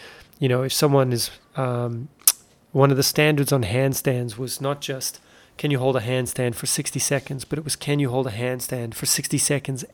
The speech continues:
and, uh, basically mimic a statue where I wouldn't even know that you were real, um,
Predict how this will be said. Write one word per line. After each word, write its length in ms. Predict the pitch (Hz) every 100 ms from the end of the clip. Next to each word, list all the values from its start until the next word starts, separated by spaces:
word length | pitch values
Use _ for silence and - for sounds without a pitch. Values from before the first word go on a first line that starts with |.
| -
and, 640 | 147 147 143 127 120 120 - - - - - _ _ _ _ -
uh, 200 | 131 123
basically 520 | 113 151 - 147 135
mimic 340 | 127 127 127
a 60 | 131
statue 640 | - - 135 - - 190 - -
where 420 | 156 143 131 127 - -
I 80 | 131
wouldn't 220 | 147 143
even 260 | 127 131
know 260 | 123 127 123
that 280 | 117 131 -
you 100 | 123
were 180 | 117 117
real, 540 | 113 123 123 120 127 - - - - - - _
um, 540 | 143 120 117 113 110